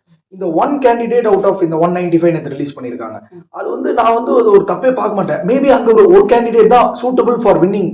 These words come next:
Speaker 1: எங்களோட அப்ப, அ, இது chances of winning there and proving our majority வந்து அங்க அதோ இருக்கலாம். மீதி கேண்டிடேட் அங்க அந்-, அந்தந்த ஏரியால ஸ்ட்ராங்கா இருக்கலாம இருக்கலாம். இல்ல இன்னொரு ஆங்கிள் பாருங்க, அந்த கேண்டிடேட் வந்து எம் பி வேணாம்,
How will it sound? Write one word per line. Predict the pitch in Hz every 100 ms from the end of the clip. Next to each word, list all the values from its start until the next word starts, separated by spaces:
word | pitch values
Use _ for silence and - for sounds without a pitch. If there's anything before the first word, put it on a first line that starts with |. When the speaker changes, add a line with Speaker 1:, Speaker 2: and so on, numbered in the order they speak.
| -
Speaker 1:
எங்களோட | 151 202 247 247 214
அப்ப, | - 208 170
அ, | 175 170
இது | 175 180 180
chances | - 190 208 220
of | 202 196 - _
winning | 156 196 220 185
there | 180 220 -
and | 190 180 -
proving | 214 240 233
our | 196 165
majority | 160 196 190 180
வந்து | 185
அங்க | - 220 220
அதோ | 190 214
இருக்கலாம். | 185 175 160 - -
மீதி | 190 262 277
கேண்டிடேட் | 247 233 226 233 175
அங்க | 185 233 190
அந்-, | 190 196
அந்தந்த | 165 226 226
ஏரியால | 202 202 220
ஸ்ட்ராங்கா | 180 180 170 170 170
இருக்கலாம | 151 156 151
இருக்கலாம். | 151 135 131 139 - _
இல்ல | - 214
இன்னொரு | 226 285 254
ஆங்கிள் | 233 196 165
பாருங்க, | - 139 120 - - _ _ _
அந்த | - 170 202
கேண்டிடேட் | 220 269 269 262 269
வந்து | 208 208 208 262 - -
எம் | 170 226
பி | 247 254
வேணாம், | 202 208 196 185